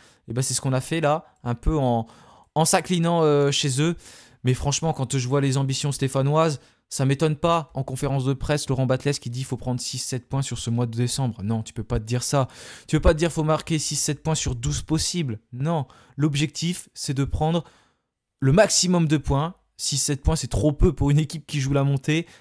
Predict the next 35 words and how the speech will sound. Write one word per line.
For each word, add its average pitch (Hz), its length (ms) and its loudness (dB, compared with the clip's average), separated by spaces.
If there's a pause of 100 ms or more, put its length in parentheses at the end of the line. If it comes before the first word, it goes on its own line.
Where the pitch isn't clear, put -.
(260)
Là, 180 240 4
on 160 80 -2
a 160 80 2
perdu 160 480 -4 (200)
trois 143 240 2
points. 156 280 2 (340)
Du 131 160 -4
coup, 185 320 -6 (280)
il 156 100 -6
faut 147 100 -4
qu'on 156 100 0
prenne 160 180 2
six, 165 160 -2
sept 156 200 -2
points 156 120 -2
sur 131 180 -4
neuf. 151 400 0
Ah, 180 160 2
là, 190 140 4
c'est 185 120 -4
un 175 60 -2
petit 175 140 -8
peu 185 100 -2
plus 175 160 -4
dur, 127 200 2
hein, 131 60 2
pour 135 140 -8
Saint-Étienne. 165 540 -2 (560)
On 147 60 2
va 175 80 6
voir 190 100 6
la 180 120 8
réaction 175 300 2
de 170 60 2
Batles. 170 560 2